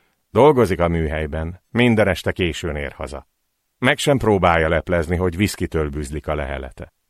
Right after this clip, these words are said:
Szilvina eljárna egyedül, de nincs pénze.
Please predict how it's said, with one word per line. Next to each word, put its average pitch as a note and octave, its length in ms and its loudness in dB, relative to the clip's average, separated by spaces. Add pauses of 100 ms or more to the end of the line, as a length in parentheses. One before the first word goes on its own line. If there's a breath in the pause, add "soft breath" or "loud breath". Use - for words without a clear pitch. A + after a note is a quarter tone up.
(1120)
Szilvina C3+ 520 4
eljárna F2+ 560 2
egyedül, D#2+ 440 -2
de G2 120 -2
nincs D#2 300 -4
pénze. C2+ 560 -12